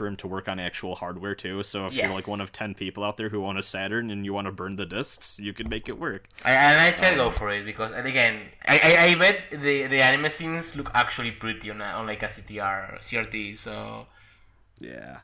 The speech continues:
Speaker 1: And also, too, I guess the one, the one other thing to note, um, I don't, like, this doesn't bother me at all, but it is worth noting in the readme for the fan translation patch,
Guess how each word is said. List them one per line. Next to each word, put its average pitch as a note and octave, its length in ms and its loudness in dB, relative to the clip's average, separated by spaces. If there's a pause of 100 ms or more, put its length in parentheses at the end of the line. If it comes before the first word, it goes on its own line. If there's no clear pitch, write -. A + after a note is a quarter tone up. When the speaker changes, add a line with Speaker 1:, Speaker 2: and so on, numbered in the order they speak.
(100)
Speaker 1:
And E3+ 280 4
also, D3 440 2
too, G#2+ 220 -2
I G#2 80 0
guess G#2+ 220 -2
the A2 100 -2
one, G#2 320 -2
the A2+ 180 -4
one G#2 220 -2
other F#2+ 220 -4
thing F#2 240 -10
to F#2 240 -8
note, F2+ 480 -6
um, F2 440 -6 (640)
I A2 120 6
don't, D3+ 340 2
like, A2 220 -2
this C3 180 0
doesn't G#2 400 -2
bother F#2 320 -2
me G2+ 220 -2
at F2 80 -2
all, G2 400 2
but G2+ 260 -2
it G#2 140 -2
is G2+ 160 -4
worth G2+ 240 -8
noting F#2+ 320 -4
in F#2 220 -8
the G2+ 100 -4
readme F#2 420 -6
for - 160 -8
the F2+ 100 -8
fan F2 240 -8
translation F#2 520 -8
patch, - 340 -6